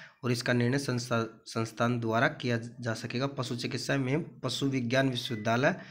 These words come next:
बीकानेर में प्रवेश का माध्यम केवल अंग्रेजी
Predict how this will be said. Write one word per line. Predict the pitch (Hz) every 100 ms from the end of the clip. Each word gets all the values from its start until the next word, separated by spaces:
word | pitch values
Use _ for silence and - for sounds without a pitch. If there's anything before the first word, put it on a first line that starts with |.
| - - - _ _ - - - _ -
बीकानेर | 120 120 131 123
में | 123 139
प्रवेश | 123 117 117 117
का | 123
माध्यम | 117 110 123 139
केवल | 135 147 -
अंग्रेजी | 110 107 110 113